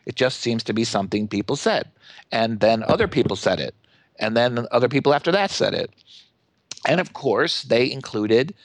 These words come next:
the denials from Soros's foundation and his spokesperson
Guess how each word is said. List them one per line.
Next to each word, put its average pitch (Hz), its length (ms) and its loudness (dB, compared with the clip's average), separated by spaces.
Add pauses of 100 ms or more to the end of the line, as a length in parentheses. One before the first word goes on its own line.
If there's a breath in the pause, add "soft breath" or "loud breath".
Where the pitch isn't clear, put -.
(260 soft breath)
the 113 140 4
denials 101 680 2
from 95 320 -2
Soros's 92 520 -4
foundation 92 640 0
and 95 100 -2
his 90 160 -2
spokesperson - 800 -4